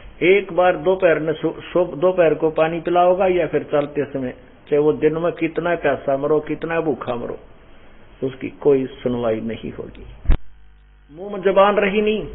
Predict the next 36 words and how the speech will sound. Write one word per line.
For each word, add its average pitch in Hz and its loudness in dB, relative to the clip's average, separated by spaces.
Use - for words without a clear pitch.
पेट 185 8
में 180 -2
दर्द 160 4
है 156 0
मन 160 -4
मन, 151 -4
और 131 -2
वो 143 -2
खाना 156 -2
छोड़ 131 -4
दिया 131 -4
जाए। 139 -4
पैर 180 8
में, 202 0
पैर 190 4
में 208 0
कील 196 2
लगी 190 6
है 214 4
और 165 2
पट्टी 185 2
गोड्डे 175 2
का 151 4
बांधी 143 0
जा 123 0
रही 135 -4
है। - -14
इस 139 -6
दास 143 4
का 156 4
जन्म 165 0
एक 156 -4
किसान 156 0
परिवार 113 -2
में 120 -6
हुआ। 131 -4